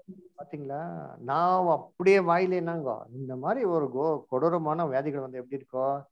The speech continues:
அப்ப சிஸ்டர் சொன்னா பாத்தீங்களா? எலும்புகள் அப்படியே என்னங்க புதர்? அப்படியே போகும். இதெல்லாம் ஃபியூச்சர்ல வரப்போகிற பயாலஜிக்கல் வெப்பன்ஸ். பாருங்க, வேதத்துல கொடுத்திருக்கானாக்கா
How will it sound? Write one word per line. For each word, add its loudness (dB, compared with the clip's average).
அப்ப -4
சிஸ்டர் -2
சொன்னா -2
பாத்தீங்களா? -4
எலும்புகள் 2
அப்படியே -2
என்னங்க -2
புதர்? 2
அப்படியே -4
போகும். -8
இதெல்லாம் 2
ஃபியூச்சர்ல -4
வரப்போகிற 0
பயாலஜிக்கல் -2
வெப்பன்ஸ். -2
பாருங்க, 4
வேதத்துல 4
கொடுத்திருக்கானாக்கா -2